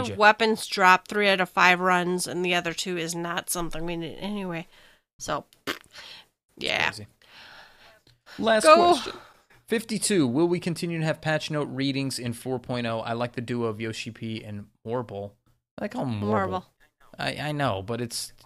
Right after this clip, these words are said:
Speaker 1: isn't it Foxclaw?
Speaker 2: Yeah,
Speaker 1: I
Speaker 2: but
Speaker 1: don't know how
Speaker 2: that's
Speaker 1: they
Speaker 2: his,
Speaker 1: call him.
Speaker 2: but that's his, yeah.
Speaker 1: I guess, I guess. But I think it would be great if voice actors read the <laughs> patch notes. Okay. During the early access release on June sixteenth, we'll once again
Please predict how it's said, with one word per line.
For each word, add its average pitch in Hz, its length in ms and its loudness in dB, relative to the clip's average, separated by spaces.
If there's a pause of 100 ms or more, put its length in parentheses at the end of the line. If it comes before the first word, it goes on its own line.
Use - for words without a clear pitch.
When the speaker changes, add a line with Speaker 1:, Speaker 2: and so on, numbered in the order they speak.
(100)
Speaker 1:
isn't 131 340 -6
it - 100 -6
Foxclaw? 123 560 -2
Speaker 2:
Yeah, 294 220 8
Speaker 1:
I - 40 6
Speaker 2:
but 262 100 -2
Speaker 1:
don't 247 80 -6
know 277 60 2
how 277 60 4
Speaker 2:
that's 294 120 -8
Speaker 1:
they 247 60 -8
Speaker 2:
his, 226 100 -6
Speaker 1:
call - 80 -14
him. - 80 -20
Speaker 2:
but 220 140 -4
that's 208 280 4
his, 196 180 -4
yeah. 139 300 -4 (260)
Speaker 1:
I 127 240 0
guess, - 460 -10
I 101 200 -12
guess. - 360 -14 (300)
But 175 120 6
I 185 140 4
think 214 240 -2
it 214 60 -4
would 180 160 -2
be 175 100 -2
great 151 260 -2
if 143 100 -4
voice 143 260 -4
actors 127 340 -4
read 120 160 -4
the - 60 -10
<laughs> - 140 -16
patch - 300 -2 (160)
notes. - 260 -10 (120)
Okay. 117 300 -8 (320)
During 214 220 0
the 220 80 -2
early 196 240 0
access 190 340 -4
release 165 320 -2
on 147 120 -4
June 139 220 -6
sixteenth, 185 540 -6
we'll 139 160 -2
once 139 240 -4
again 135 340 -4